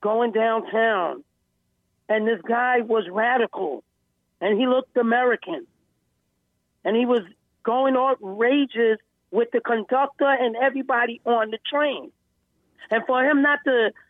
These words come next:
let his face be shown, he covered his mouth and he covered his eyes. You know?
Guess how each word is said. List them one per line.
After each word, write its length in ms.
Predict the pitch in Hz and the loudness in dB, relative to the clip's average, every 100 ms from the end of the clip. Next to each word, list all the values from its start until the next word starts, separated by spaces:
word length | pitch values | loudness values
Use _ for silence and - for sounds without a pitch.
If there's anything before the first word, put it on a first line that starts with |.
| _ | _
let 200 | 196 247 | 0 2
his 120 | 233 - | 0 -2
face 240 | 262 262 285 | 0 2 0
be 220 | 269 285 262 - | 0 0 0 -2
shown, 380 | 247 269 277 302 - _ _ | -2 0 2 2 0 _ _
he 120 | - 262 | -4 -4
covered 380 | - 269 262 | 0 -2 0
his 280 | 277 285 226 _ _ _ _ | 2 2 -2 _ _ _ _
mouth 480 | - 220 233 240 262 - | -6 -2 0 0 0 -2
and 160 | 220 214 | -2 -2
he 80 | |
covered 540 | 190 240 247 233 254 254 | -4 -2 0 2 4 4
his 80 | 233 - | 2 -4
eyes. 380 | 226 196 160 135 _ _ _ _ _ _ _ _ _ _ _ | -2 0 -2 -4 _ _ _ _ _ _ _ _ _ _ _
You 140 | 185 | -4
know? 300 | 202 220 247 | 0 0 0